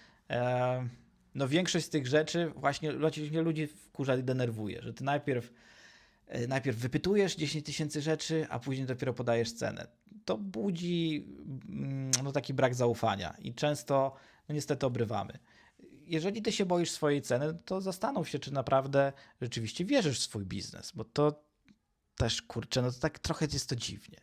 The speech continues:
nie? Więc pamiętaj, żeby wstawiać od razu, żeby mieć to wszystko na, na wierzchu, to oszczędza wasz czas, e, czas swoich klientów także, waszych klientów,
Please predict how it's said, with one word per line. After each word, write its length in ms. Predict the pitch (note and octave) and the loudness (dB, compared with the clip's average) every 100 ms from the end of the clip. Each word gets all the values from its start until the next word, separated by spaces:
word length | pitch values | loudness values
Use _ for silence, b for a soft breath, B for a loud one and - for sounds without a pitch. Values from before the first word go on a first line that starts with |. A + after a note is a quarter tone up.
| - | -2
nie? 200 | F3 A3+ B B B - | 0 0 B B B -4
Więc 140 | C#3+ | 2
pamiętaj, 460 | E3 D#3 A#2 G#2+ G#2+ | 4 4 2 0 0
żeby 320 | C3+ E3+ E3 - | 2 4 2 -2
wstawiać 520 | - D3+ D3+ D3 - | 4 4 4 0 -2
od 120 | C3 C3+ | 2 6
razu, 420 | C3+ C3 C3+ C3+ B B - | 6 4 0 -2 B B -2
żeby 200 | B2+ C3 | 0 2
mieć 240 | C#3 C3+ | 0 -2
to 80 | A#2+ | -2
wszystko 380 | - B2 - B2 | -2 -4 -2 2
na, 320 | A2+ A2+ G#2+ | 4 2 2
na 140 | A#2 | 0
wierzchu, 500 | B2+ D3 - C#3+ C3+ B B B _ C#3+ | 4 4 2 0 -2 B B B _ 0
to 80 | G#3 | 2
oszczędza 360 | - E3+ C3+ | 4 4 6
wasz 280 | A#2+ B2+ C3 | 6 4 4
czas, 420 | C3+ A#2+ A#2+ - _ - | 4 4 0 -10 _ -4
e, 220 | A#2 A2+ | 0 2
czas 260 | B2+ A#2+ | 2 2
swoich 300 | - A#2 A2+ | 0 0 0
klientów 460 | - B2+ B2+ A#2 G#2+ | 0 0 2 0 0
także, 460 | A#2+ A2+ A2+ A2+ G#2+ | 2 2 2 0 0
waszych 320 | A2 G#2+ B2 | -2 -2 -4
klientów, 540 | B2+ B2 A2+ A2+ G#2+ | -2 0 0 -2 -4